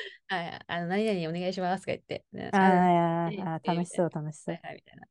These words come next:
Speaker 1: 「できました」とか言ってさ、そういうサーブするっていうなんか <laughs> 遊びを、
Speaker 2: あー。
Speaker 1: ごっこ遊びをずっとそれでやってた。<laughs>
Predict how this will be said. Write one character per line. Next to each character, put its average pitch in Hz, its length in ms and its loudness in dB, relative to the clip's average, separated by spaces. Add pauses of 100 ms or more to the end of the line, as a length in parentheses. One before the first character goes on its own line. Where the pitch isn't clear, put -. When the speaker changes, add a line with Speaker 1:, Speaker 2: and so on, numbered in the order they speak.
Speaker 1:
「で 175 100 -8
き 190 80 -6
ま 196 80 -2
し 170 120 2
た」 165 200 -2
と - 60 -18
か - 40 -20
言 - 120 -20
っ - 40 -20
て - 80 -20
さ、 - 180 -14 (160)
そ - 100 -4
う 208 40 0
い - 20 -6
う 208 40 -10
サ 214 140 2
ー - 20 0
ブ 208 80 -4
す 214 120 -2
る 208 80 4
っ 214 40 4
て 202 180 -8
い 165 80 -4
う 165 40 -8
な 175 100 -6
ん 170 60 -8
か 190 100 -2
<laughs> 180 280 0
遊 214 60 6
び 196 160 8
を、 180 120 8
Speaker 2:
あ 175 280 4 (200)
ー。 160 140 -4 (880)
Speaker 1:
ご 170 120 -2
っ 170 40 -10
こ 170 80 2
遊 190 180 0
び 156 80 -10
を - 60 -20
ず 147 80 -20
っ - 20 -16
と - 60 -20
そ - 120 -10
れ 156 60 0
で 156 60 -2
や 160 80 -2
っ 156 40 -8
て - 80 -20
た。 170 120 -12 (340)
<laughs> - 880 -8